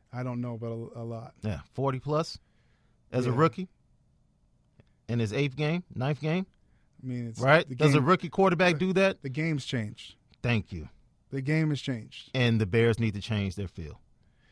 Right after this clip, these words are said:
Speaker 2: And you can't tell me it doesn't matter.
Speaker 1: T-
Speaker 2: It does matter. It matters to players in the locker room.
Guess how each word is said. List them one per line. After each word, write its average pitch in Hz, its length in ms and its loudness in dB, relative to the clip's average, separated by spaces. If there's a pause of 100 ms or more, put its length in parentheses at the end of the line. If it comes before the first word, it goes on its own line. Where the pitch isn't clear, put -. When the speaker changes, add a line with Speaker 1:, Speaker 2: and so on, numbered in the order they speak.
(140)
Speaker 2:
And 101 100 -4
you 139 100 2
can't 147 300 8
tell 143 300 4
me 139 180 2
it 110 100 0
doesn't 107 340 2
matter. 92 340 -4 (340)
Speaker 1:
T- 123 100 -8
Speaker 2:
It 123 260 -2
does 107 360 -2
matter. 73 400 -12 (880)
It 135 160 2
matters 143 340 -6
to 147 120 -18
players 147 420 -8
in 139 60 -12
the 131 80 -10
locker 117 340 -8
room. 85 220 -18